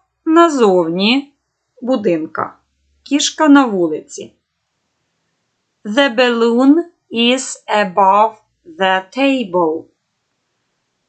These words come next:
Кулька над столом. The balloon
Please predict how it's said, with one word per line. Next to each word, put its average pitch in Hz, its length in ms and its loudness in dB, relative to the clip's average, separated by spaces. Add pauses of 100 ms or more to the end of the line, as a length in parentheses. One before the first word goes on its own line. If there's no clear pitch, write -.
(100)
Кулька 240 880 0
над 196 500 0 (120)
столом. 165 720 -4 (2000)
The 226 300 0
balloon 226 720 2